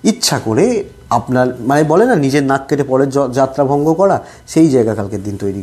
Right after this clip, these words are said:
করবে। আ-, আমার হবে না, তোরও হতে দেবো না, আমি পাবো না, তোকেও পেতে দেবো না, এরকম ব্যাপার। এই জায়গাগুলো তৈরি হয়, কিন্তু এই মানসিকতাগুলো না সাময়িক আটকে দেয়,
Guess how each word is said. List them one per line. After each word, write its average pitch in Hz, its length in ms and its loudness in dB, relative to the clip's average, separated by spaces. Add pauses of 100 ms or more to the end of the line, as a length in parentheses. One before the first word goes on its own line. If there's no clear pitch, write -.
করবে। 95 300 -10
আ-, - 260 -6
আমার 185 280 2
হবে 185 200 0
না, 240 80 0
তোরও 156 240 0
হতে 113 220 -6
দেবো 92 240 -10
না, 95 160 -18
আমি 170 240 4
পাবো 208 280 2
না, 254 100 -2
তোকেও 139 280 0
পেতে 113 200 -8
দেবো 95 280 -8
না, 87 120 -16 (320)
এরকম 180 340 0
ব্যাপার। 101 260 -4 (420)
এই 170 200 4
জায়গাগুলো 143 440 2
তৈরি 113 320 -2
হয়, 104 120 -4
কিন্তু 127 460 -2 (1300)
এই 240 200 6
মানসিকতাগুলো 196 800 0
না 240 100 -4
সাময়িক 185 520 0
আটকে 131 300 -2
দেয়, 95 180 -4